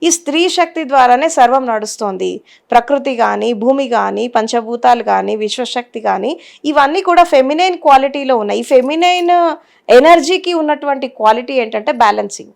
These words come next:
మస్క్యులైన్ ఎనర్జీకి ఆ బ్యాలెన్సింగ్ ఉండదు. So స్త్రీ లోపల ఈ ఫెమినైన్ ఎనర్జీ ఉంటది కాబట్టి, ఫెమినైన్ ఎనర్జీ క్వాలిటీస్ ఉంటాయి కాబట్టి ఆటోమేటిక్‌గా బ్యాలెన్సింగ్ అనేది వచ్చేస్తది, సమతుల్యత వచ్చేస్తది. అందుకే ఇప్పుడు ఒక స్త్రీ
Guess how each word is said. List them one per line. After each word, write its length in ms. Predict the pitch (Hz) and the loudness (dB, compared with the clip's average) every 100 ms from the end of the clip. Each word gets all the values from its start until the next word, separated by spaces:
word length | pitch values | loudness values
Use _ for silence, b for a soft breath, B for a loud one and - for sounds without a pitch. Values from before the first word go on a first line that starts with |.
| _ 220 | _ -2
మస్క్యులైన్ 560 | 240 - 359 370 370 | 0 0 0 2 4
ఎనర్జీకి 460 | 311 285 262 311 320 | 4 0 0 0 2
ఆ 40 | |
బ్యాలెన్సింగ్ 600 | 240 226 240 262 262 226 | 4 4 4 0 -2 -6
ఉండదు. 300 | 208 185 202 - | -6 -6 -10 -2
So 120 | 392 | 0
స్త్రీ 440 | - - 285 349 | 0 -4 -2 2
లోపల 720 | 349 339 294 254 247 208 277 392 B - | 4 4 4 4 4 4 2 -2 B -8
ఈ 80 | 269 | 0
ఫెమినైన్ 600 | 277 247 320 349 359 330 | 4 4 4 4 4 2
ఎనర్జీ 560 | 233 254 302 277 339 | 2 4 4 4 0
ఉంటది 300 | 311 254 226 | 0 -2 -4
కాబట్టి, 460 | 220 196 202 202 330 | 0 0 -2 -4 -4
ఫెమినైన్ 480 | 269 247 285 311 285 | 0 0 0 0 0
ఎనర్జీ 280 | 254 226 | -4 -6
క్వాలిటీస్ 540 | - 220 233 277 359 320 | -4 2 2 2 -2 -2
ఉంటాయి 280 | 269 233 208 | -4 -4 -4
కాబట్టి 520 | 185 190 - 320 480 b b | -6 -6 -6 -6 -6 b b
ఆటోమేటిక్‌గా 580 | 240 302 285 269 277 311 | 4 4 2 -2 0 2
బ్యాలెన్సింగ్ 580 | 233 226 247 254 262 233 | 4 4 4 -2 -6 -8
అనేది 200 | 208 208 | -8 -8
వచ్చేస్తది, 480 | 190 180 - - - | -10 -14 -16 -18 -4
సమతుల్యత 640 | 233 254 277 311 285 247 | 0 2 0 0 -2 -2
వచ్చేస్తది. 560 | 214 196 185 175 147 b b b - | -8 -10 -12 -16 -16 b b b 0
అందుకే 600 | 269 330 339 285 330 B B - | 0 2 6 6 4 B B -4
ఇప్పుడు 200 | 233 294 | 2 6
ఒక 260 | 277 254 | 6 6
స్త్రీ 600 | 262 - 285 320 285 294 | 2 2 -4 -4 -6 -8